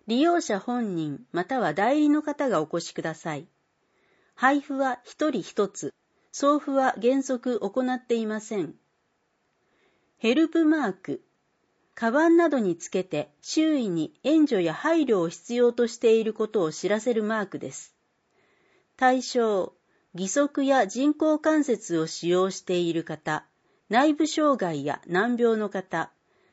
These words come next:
妊娠初期の方など援助や配慮が必要な方。配布場所、障害福祉課、富士見市障害者相談支援センター、富士見市社会福祉協議会。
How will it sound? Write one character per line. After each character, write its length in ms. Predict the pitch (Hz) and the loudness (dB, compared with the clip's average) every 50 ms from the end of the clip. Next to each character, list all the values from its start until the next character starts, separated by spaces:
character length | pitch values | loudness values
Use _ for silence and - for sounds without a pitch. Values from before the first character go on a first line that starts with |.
| _ - | _ -2
妊 140 | 233 277 311 | 2 4 4
娠 260 | 320 320 - 311 311 | 4 4 4 4 4
初 200 | 302 302 330 320 | 4 2 0 -2
期 80 | - 277 | 0 0
の 120 | 226 196 | 0 0
方 260 | - 175 165 - 180 | -2 -4 -4 -2 -2
な 140 | 170 160 151 | -2 -2 -2
ど 240 | 143 147 139 - _ _ - | -2 -4 -6 -6 _ _ -4
援 240 | - 277 311 302 277 | 0 4 4 4 4
助 140 | 240 196 170 | 4 2 2
や 140 | 160 143 151 | 2 2 0
配 280 | - 277 311 320 302 | 0 0 0 0 2
慮 140 | 233 208 160 | 2 0 0
が 120 | 143 143 | 0 -4
必 260 | 143 - - - - 175 | -6 -8 -14 -8 -4 -2
要 220 | 170 165 160 156 | -2 0 0 -2
な 120 | 156 156 | -4 -6
方。 400 | 151 - 147 147 - 147 143 - _ _ _ _ _ _ _ _ _ _ _ _ _ _ _ _ _ - | -6 -8 -12 -10 -8 -8 -8 -8 _ _ _ _ _ _ _ _ _ _ _ _ _ _ _ _ _ -4
配 240 | - 262 277 294 | 0 2 2 2
布 160 | 277 294 285 240 | 2 0 0 2
場 140 | 254 247 | 0 0
所、 320 | 240 - - 226 214 - - _ _ _ _ _ _ _ _ | 0 0 -2 -2 -2 -2 -6 _ _ _ _ _ _ _ _
障 340 | - - 285 285 302 311 302 | -6 0 2 4 4 4 4
害 240 | 302 302 294 294 277 | 4 4 4 2 0
福 240 | 277 - - - 254 | -2 -6 -6 -4 -4
祉 220 | 240 - - - | -4 -4 -8 -6
課、 240 | - 226 220 - - _ _ _ _ _ _ _ _ | -4 -2 -2 -2 -4 _ _ _ _ _ _ _ _
富 120 | - 240 226 | -4 -2 2
士 120 | 285 302 | 4 6
見 120 | 302 320 311 | 6 6 4
市 320 | - - 180 - - _ - | 4 2 -2 -2 -2 _ -10
障 320 | - - 285 302 311 311 | -2 2 4 4 4 4
害 240 | 302 311 302 294 240 | 4 4 2 2 2
者 160 | - 185 170 | 0 -4 -4
相 280 | 175 - 240 233 247 233 | 0 2 4 4 6 6
談 260 | 226 220 226 226 214 | 4 2 0 0 -4
支 240 | - - 214 220 240 | -6 -4 2 4 4
援 180 | 247 254 269 | 4 4 2
セ 220 | 254 - - 254 233 | -2 0 0 2 2
ン 100 | 202 180 | 0 -4
タ 480 | - - 147 143 139 135 143 - - _ _ _ _ _ _ _ _ _ _ _ | -6 -6 -6 -4 -4 -6 -8 -12 -16 _ _ _ _ _ _ _ _ _ _ _
ー、 40 | - | -6
富 120 | - 240 233 | -4 -2 2
士 120 | 294 302 | 4 6
見 120 | 311 320 | 6 6
市 180 | 311 - 202 185 | 4 2 0 -2
社 160 | - - 196 190 | 0 -2 -6 -2
会 240 | - 262 277 294 | 0 2 2 2
福 220 | 277 - - - 269 | 0 -4 -4 -6 -6
祉 180 | 247 - - | -6 -6 -10
協 260 | - - 254 233 226 220 | -2 2 2 2 2 2
議 160 | 220 226 220 | -2 -6 -8
会。 300 | - 147 135 135 147 | -8 -10 -10 -10 -12